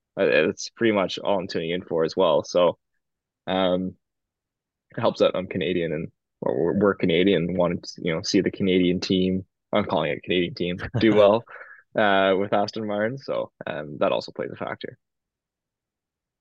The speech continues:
Speaker 2: It sure does, because where would we be without Aston Martin? Let's say if Aston Martin was, you know, where they were last season, and man, it would be even more boring. But it, it's, it's been like that for all the teams. I was looking at a comparison of the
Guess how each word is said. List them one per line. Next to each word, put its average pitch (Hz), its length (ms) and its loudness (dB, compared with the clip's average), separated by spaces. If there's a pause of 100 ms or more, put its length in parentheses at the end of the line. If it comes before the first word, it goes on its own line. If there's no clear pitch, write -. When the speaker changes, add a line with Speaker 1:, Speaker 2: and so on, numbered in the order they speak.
(380)
Speaker 2:
It 113 100 -2
sure 127 200 2
does, 101 300 4
because 92 300 -2
where 117 240 2
would 147 180 0
we 107 120 -2
be 113 200 -2
without 95 480 0
Aston 92 360 -2
Martin? 90 260 -4
Let's 87 220 -4
say 95 340 0 (460)
if 98 160 -4
Aston 90 320 0
Martin 90 280 2
was, 82 300 -4 (240)
you - 120 -10
know, 87 100 -2
where 92 180 4
they 90 120 4
were 87 220 4
last 87 300 2
season, 85 320 -4
and 80 100 -6
man, 90 200 2
it 85 40 0
would 85 140 -2
be 90 300 -4 (600)
even 101 160 0
more 98 220 6
boring. 82 540 0
But 139 260 4
it, 110 260 -2
it's, 143 200 -2
it's 127 160 0
been 170 160 4
like 185 180 2
that 104 140 2
for 104 140 -6
all 120 220 2
the 135 80 0
teams. 98 300 -6
I 101 60 2
was 104 120 0
looking 131 220 -2
at 113 80 0
a 104 60 0
comparison 107 580 -2
of 90 180 -4
the 87 460 0